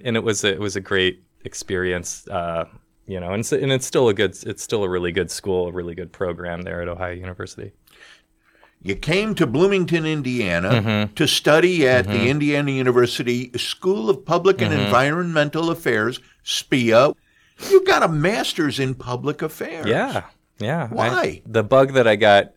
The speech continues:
Speaker 1: uh, bit by after undergrad, i-, in addition to theater, was, was nonprofit management, and I was, uh,
Speaker 2: Uh-huh.
Speaker 1: I worked in the, uh, I worked as an AmeriCorps volunteer after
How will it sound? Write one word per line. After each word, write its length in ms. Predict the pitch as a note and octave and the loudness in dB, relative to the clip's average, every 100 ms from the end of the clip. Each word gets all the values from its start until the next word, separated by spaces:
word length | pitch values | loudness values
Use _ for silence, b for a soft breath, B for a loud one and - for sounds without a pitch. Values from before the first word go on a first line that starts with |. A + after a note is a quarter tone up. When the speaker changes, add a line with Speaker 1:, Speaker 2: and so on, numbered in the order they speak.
| - | -6
Speaker 1:
uh, 240 | G2+ F#2+ | 0 0
bit 400 | F#2+ G2 A#2+ B2+ | 0 2 2 4
by 340 | A2 G2+ G2 F#2+ | 2 4 6 6
after 600 | F#2+ F#2+ - G2+ F#2+ F#2 | 4 2 -2 0 0 0
undergrad, 760 | A2+ G#2+ F#2+ F#2+ F2+ F2 F2 - | -2 -2 -2 2 2 2 0 -6
i-, 40 | |
in 460 | G#2+ G2+ G2+ F#2+ F#2+ | -10 -8 -8 -8 -6
addition 380 | F2+ A#2 - F#2 | -4 -4 -4 -4
to 100 | F#2 | -4
theater, 360 | - G2+ F2+ | -4 -2 -2
was, 440 | F2 F2 E2+ F2 - | -2 -4 -8 -12 -12
was 260 | F#2 E2+ | -10 -8
nonprofit 640 | F#2+ F2 F2 F#2+ F2+ - E2+ | -8 -8 -8 -8 -6 -8 -10
management, 640 | F2 F2 F2 - F2+ F2 | -12 -12 -12 -12 -12 -14
and 140 | F#2 F2 | -14 -14
I 100 | F2 | -12
was, 320 | F2+ E2+ - | -12 -10 -6
uh, 60 | |
Speaker 2:
Uh-huh. 540 | F2+ F2 A#2+ F3 F3 G2 | -4 -2 -2 -2 -2 -4
Speaker 1:
I 40 | G2+ | -2
worked 320 | G#2 G#2+ - | 0 0 -2
in 80 | F#2+ | -2
the, 80 | F2+ | -2
uh, 380 | F2 E2+ E2+ F2 | 0 0 2 0
I 60 | F#2 | -2
worked 240 | G#2 - | -4 -4
as 80 | F#2+ | -4
an 80 | F2+ | -4
AmeriCorps 480 | E2+ F2 F2+ G2+ | -2 -2 -2 -2
volunteer 500 | F#2 F#2+ G2 G#2+ G2+ | 0 0 -2 -6 -2
after 480 | G2+ F#2+ G#2+ G2 F#2+ | -2 -2 -4 -4 -6